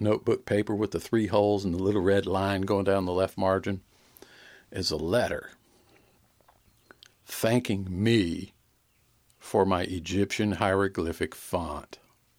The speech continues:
And I think they described a school project. The person, it was a girl, and she just, um, described a school project or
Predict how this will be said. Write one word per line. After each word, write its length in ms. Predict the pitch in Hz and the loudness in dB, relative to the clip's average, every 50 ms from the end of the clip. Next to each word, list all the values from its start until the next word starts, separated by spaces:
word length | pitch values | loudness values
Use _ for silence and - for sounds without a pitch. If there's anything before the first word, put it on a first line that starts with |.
| _ _ _ _ _ _ _ _ _ _ _ _ _ _ _ _ - | _ _ _ _ _ _ _ _ _ _ _ _ _ _ _ _ -8
And 240 | 95 90 90 87 | -6 -6 -4 -4
I 60 | 90 92 | -4 -4
think 240 | - - 104 101 | -2 -4 -2 0
they 80 | - 104 | 0 0
described 540 | 95 87 82 - - - 90 85 85 80 90 | 0 0 -2 -4 -2 -4 -4 -4 -4 -6 -6
a 20 | |
school 340 | 87 - - - 127 120 113 | -6 -4 -2 0 2 2 2
project. 800 | - - 120 110 110 107 104 107 107 104 101 98 98 - - - _ - _ _ _ _ _ _ _ _ _ _ _ _ _ _ - _ _ _ _ _ _ _ - | 4 4 4 4 4 4 2 2 2 2 2 2 0 -4 -12 -20 _ -20 _ _ _ _ _ _ _ _ _ _ _ _ _ _ -20 _ _ _ _ _ _ _ -6
The 100 | - 104 | -6 -2
person, 400 | - - 120 95 - - - - | 2 2 2 2 2 -2 -6 -4
it 60 | - | -2
was 160 | 117 120 110 104 | -2 -2 -2 -2
a 40 | |
girl, 360 | 104 107 107 85 82 98 - - - - - - - - | -2 0 2 2 2 0 0 -2 -10 -20 -18 -16 -12 -8
and 100 | 95 - | -6 -2
she 140 | - - 120 | 0 0 2
just, 260 | 107 113 107 - - _ - - 101 92 - - - - | 2 0 0 -2 -6 _ -8 -8 -6 -8 -8 -10 -6 -2
um, 400 | 101 95 92 92 92 87 87 95 - _ - | 0 0 2 2 0 0 -4 -8 -14 _ -8
described 480 | 110 - - - 123 117 113 110 104 98 | -6 -4 0 2 4 4 4 4 2 0
a 20 | |
school 320 | - - - - 156 151 | -4 -4 0 2 2 2
project 640 | 147 - - 147 135 131 123 131 131 127 131 123 - | 4 4 6 6 8 6 6 6 6 6 6 4 2
or 160 | 117 98 95 | 0 -2 -2